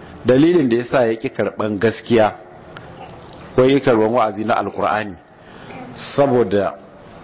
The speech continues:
hanya kaza ne, to wannan shine duhunsa. Wanda kuma ta wannan hanyar ne, shine duhunsa. Wannan ta kafirci kala-kala. Akwai hanyoyi da yawa wanda mutum in ya shiga ya zama kafiri.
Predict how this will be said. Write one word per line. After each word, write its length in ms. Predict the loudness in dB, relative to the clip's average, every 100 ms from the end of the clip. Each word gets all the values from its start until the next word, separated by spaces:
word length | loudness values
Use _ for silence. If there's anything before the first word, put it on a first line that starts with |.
| -20 -20 -8
hanya 380 | 0 2 2 2
kaza 400 | -2 0 0 0
ne, 100 | -6 -14 -20 -4
to 80 | 2
wannan 240 | 4 2 0
shine 220 | 0 -2
duhunsa. 440 | -2 -4 -6 -6 -8 -16 -20 -20 -20 -20 -20 -20 -20 -20 -20 -20 -2
Wanda 260 | 2 4 4
kuma 160 | 2
ta 100 | 4
wannan 240 | 4 2 0
hanyar 260 | -4 -4 -4
ne, 140 | -4
shine 260 | 2 2 2
duhunsa. 380 | 0 -2 -2 0
Wannan 220 | 2 0
ta 100 | -4 -4 -8 -14 -18 -18 -6
kafirci 520 | 0 2 2 0 -2 -2
kala-kala. 500 | -2 0 0 0 -2
Akwai 240 | -2 -2 -2
hanyoyi 300 | -2 -2 -2
da 140 | -2
yawa 240 | -4 -2 -2
wanda 200 | -2 -4
mutum 240 | -4 -2
in 120 | -2
ya 60 | -4
shiga 220 | -2 0
ya 80 | 0
zama 180 | -2 -2
kafiri. 420 | -2 -2 -8